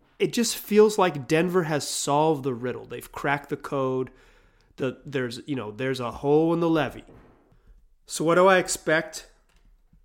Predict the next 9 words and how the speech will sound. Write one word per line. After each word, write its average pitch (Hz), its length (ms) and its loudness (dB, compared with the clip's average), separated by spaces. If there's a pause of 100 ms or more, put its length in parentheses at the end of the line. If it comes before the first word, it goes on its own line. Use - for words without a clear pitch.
(640)
in 139 100 -6
Game 147 200 2
six? - 600 -6 (1120)
Certainly 190 300 0
don't 190 160 4
expect 156 380 -2
a - 20 -2
Blazer 131 320 -2
blowout. 117 640 -12